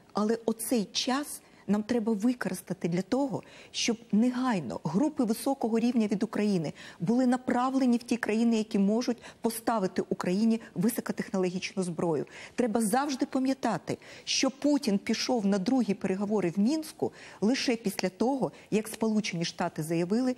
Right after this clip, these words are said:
що поставлять Україні високотехнологічну зброю. Нам треба ставати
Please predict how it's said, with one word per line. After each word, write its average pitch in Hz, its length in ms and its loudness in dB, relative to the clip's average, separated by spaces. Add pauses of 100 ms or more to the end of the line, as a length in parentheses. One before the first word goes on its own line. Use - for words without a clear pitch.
(120)
що - 180 -2
поставлять 165 640 -4
Україні 214 520 0 (160)
високотехнологічну 175 1000 -2
зброю. 151 500 -2 (400)
Нам 226 400 2
треба 214 280 0
ставати 185 440 -4